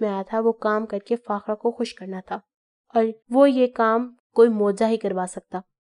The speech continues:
वो इनसे बेहद खाइफ रहती थी। जिस कदर वो इनकी खिदमत करती, इनके आगे पीछे फिरती, वो इतनी ही शेर हो जाती रहती। रोज बरोज इनकी जुबान के जहर में इजाफा होता जा रहा था और वो बिल्कुल बेबस थी। इस घर में कम से कम वो और इसकी बेटी महफूज तो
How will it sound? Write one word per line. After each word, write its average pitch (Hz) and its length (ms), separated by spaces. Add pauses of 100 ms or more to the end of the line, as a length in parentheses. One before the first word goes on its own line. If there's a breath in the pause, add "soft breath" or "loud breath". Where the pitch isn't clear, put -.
(100)
वो 240 60
इनसे 240 220
बेहद 220 360
खाइफ 202 340
रहती 196 240
थी। 202 260 (560)
जिस 269 160
कदर 285 200
वो 277 80
इनकी 269 180
खिदमत 247 440
करती, 220 280
इनके 240 220
आगे 214 240
पीछे 220 260
फिरती, 208 340
वो 226 320
इतनी 254 340
ही 247 60
शेर 220 240
हो 202 120
जाती 190 300
रहती। 190 320 (580)
रोज 247 220
बरोज 226 440 (100)
इनकी 233 240
जुबान 208 420
के 220 140
जहर 208 340
में 220 140
इजाफा 202 340
होता 190 260
जा 185 160
रहा 185 140
था 208 180 (640)
और 247 60
वो 262 120
बिल्कुल 269 520
बेबस 214 440
थी। - 180 (260)
इस 269 160
घर 277 180
में 285 140
कम 262 200
से 254 120
कम 254 160
वो 226 120
और 233 120
इसकी 233 220
बेटी 202 280
महफूज 208 500
तो 202 40